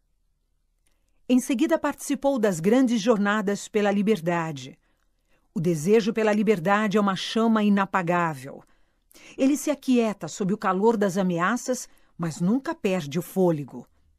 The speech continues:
A história tem exemplos eloquentes. Nenhuma ditadura sobreviveu. Peço desculpas por insistir. A única ditadura que está sobrevivendo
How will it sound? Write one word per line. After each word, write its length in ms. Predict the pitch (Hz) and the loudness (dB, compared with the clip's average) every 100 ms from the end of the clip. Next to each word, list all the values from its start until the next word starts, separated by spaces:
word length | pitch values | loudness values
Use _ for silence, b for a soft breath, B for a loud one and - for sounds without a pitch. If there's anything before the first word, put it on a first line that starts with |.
| _ _ _ _ _ _ _ | _ _ _ _ _ _ _
A 80 | 233 | -2
história 580 | 208 - 233 233 190 175 | -2 0 2 2 2 0
tem 220 | 208 208 | 2 2
exemplos 720 | 180 156 226 226 220 220 - | 2 2 0 0 -2 -4 -6
eloquentes. 1040 | - 233 233 - 196 165 151 - - - - _ _ _ _ _ _ - | 0 4 4 2 -2 0 -4 -12 -16 -16 -18 _ _ _ _ _ _ 4
Nenhuma 340 | 220 262 320 | 6 8 6
ditadura 640 | 277 285 269 214 285 311 | 4 2 0 2 2 2
sobreviveu. 800 | 294 269 214 214 180 139 156 131 - _ _ _ _ _ _ _ - | 0 0 2 2 0 -6 -8 -10 -16 _ _ _ _ _ _ _ -10
Peço 280 | 196 - | -8 -2
desculpas 580 | 214 226 - 285 240 185 | 0 0 0 -4 -2 -6
por 160 | - 214 | -2 0
insistir. 680 | 233 - 240 - 214 180 165 - _ _ _ b b b | 0 0 -6 -6 -2 -2 -4 -12 _ _ _ b b b
A 120 | - 156 | -6 -2
única 560 | 160 262 294 285 254 | 2 4 4 2 -2
ditadura 640 | 180 254 - 185 196 202 190 | -2 -2 -2 -2 -2 0 -2
que 160 | 208 | -4
está 280 | 180 - 160 | -6 -4 -6
sobrevivendo 1120 | 165 - 254 190 262 226 202 180 185 180 202 | -6 -4 -2 0 0 0 -2 0 0 -2 -4